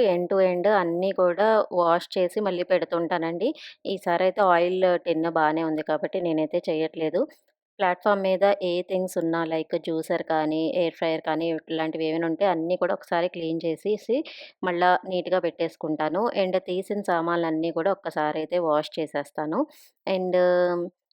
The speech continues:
డెకరేషన్ పూలతో చేస్తే or else లీవ్స్‌తో చేస్తే అవన్నీ మనం ఆ డేనే చేసుకోవాలి, ఎందుకంటే ఫ్రెష్‌గా ఉంటుంది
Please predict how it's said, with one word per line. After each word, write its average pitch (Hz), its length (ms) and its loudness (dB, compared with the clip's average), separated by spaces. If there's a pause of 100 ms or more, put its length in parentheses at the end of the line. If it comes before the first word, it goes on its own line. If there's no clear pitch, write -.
(180)
డెకరేషన్ 202 580 0 (600)
పూలతో 180 380 0 (100)
చేస్తే 165 400 0 (200)
or 170 220 2
else 170 180 -2 (120)
లీవ్స్‌తో 165 400 -2 (100)
చేస్తే 160 320 -2
అవన్నీ 165 400 -2 (100)
మనం 180 180 -2 (260)
ఆ - 20 2 (160)
డేనే 175 280 -2
చేసుకోవాలి, 160 520 -2
ఎందుకంటే 156 380 -6
ఫ్రెష్‌గా 170 440 -4
ఉంటుంది 151 320 -6